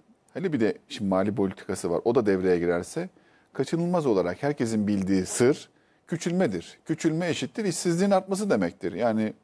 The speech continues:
bundan daha doğal ne var? Ha, biri yüzde beş der, öbürü yüzde yedi der, öbürü yüzde on der, bilemiyorum. Ama işsizliğin artacağı, normal koşullarda, resesyonla birlikte işsizliğin açı-, açı-, artacağı da yani nedir? Yani bilinmeyen bir şey değildir ki. Ama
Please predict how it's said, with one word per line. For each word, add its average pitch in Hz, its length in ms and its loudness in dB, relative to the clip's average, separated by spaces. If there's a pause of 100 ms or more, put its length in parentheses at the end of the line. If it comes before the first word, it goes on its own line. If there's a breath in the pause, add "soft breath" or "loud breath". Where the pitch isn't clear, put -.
bundan 117 320 2
daha 110 220 6
doğal 107 180 4
ne 170 140 0
var? 87 220 2 (540 soft breath)
Ha, 180 160 -4
biri 214 140 2
yüzde 190 320 4
beş 196 220 0
der, 95 140 2
öbürü 131 240 2
yüzde 135 260 2
yedi 131 180 2
der, 92 180 4
öbürü 113 280 0
yüzde 117 180 2
on 113 220 2
der, 87 160 -2
bilemiyorum. 120 440 0
Ama 95 160 -2
işsizliğin 120 520 -2
artacağı, 110 640 2 (400)
normal 92 280 0
koşullarda, 85 640 -4
resesyonla 139 600 -2
birlikte 98 400 0
işsizliğin 147 420 -6
açı-, - 340 -8
açı-, - 260 -6
artacağı 117 480 -2
da - 160 -6 (540 soft breath)
yani 117 540 -4
nedir? 175 300 -4
Yani 110 240 0
bilinmeyen 120 360 0
bir 117 40 -10
şey 143 180 -4
değildir 202 260 -4
ki. - 180 -8 (960 loud breath)
Ama 165 400 4